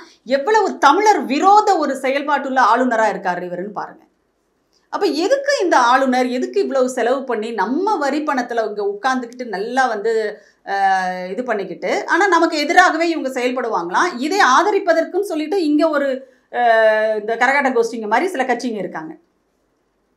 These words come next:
ஆளு-, துணைவேந்தர் நியமன மசோதாவை வந்து பாஜக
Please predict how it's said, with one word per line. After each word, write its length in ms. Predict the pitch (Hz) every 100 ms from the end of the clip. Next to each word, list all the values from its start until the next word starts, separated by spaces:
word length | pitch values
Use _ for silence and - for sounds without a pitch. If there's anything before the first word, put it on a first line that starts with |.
| _
ஆளு-, 280 | 208 262 269
துணைவேந்தர் 480 | 277 302 302 277 269
நியமன 320 | 247 254 240
மசோதாவை 480 | 226 240 247 226 226
வந்து 200 | 214 330 359
பாஜக 420 | 233 240 285 277